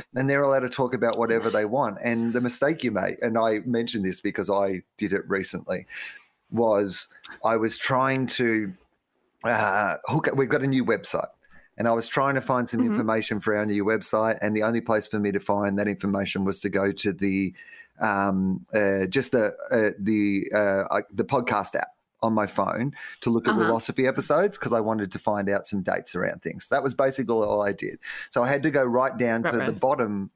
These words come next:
Speaker 1: of the list of episodes to find out, you know, the date that I needed to find. And right near the bottom is where they have the reviews of the episodes on iTunes. Now,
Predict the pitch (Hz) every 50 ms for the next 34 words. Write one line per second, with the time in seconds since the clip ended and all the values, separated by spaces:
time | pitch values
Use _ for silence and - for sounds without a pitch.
0 | - 117 117 113 101 92 90 117 110 107 113 - - - 113 101 117 113 110 -
1 | 117 - - 92 92 98 143 139 - - 110 - - 107 104 104 101 101 101 98
2 | - - 107 98 101 98 98 104 95 104 104 98 - 110 101 101 101 101 101 98
3 | 95 95 95 - - 107 101 95 101 101 - - - - - - 113 113 107 117
4 | 127 147 147 - 131 131 120 110 101 87 120 120 117 107 95 95 98 104 - -
5 | 110 107 98 107 104 98 110 107 - - 123 127 151 156 151 196 240 254 202 117
6 | 95 - - - _ _ _ _ _ _ _ - - 127 131 104 98 113 107 101
7 | - - 104 - 113 101 101 101 98 - 127 120 127 135 147 143 - - - 101
8 | 82 80 - - 117 117 113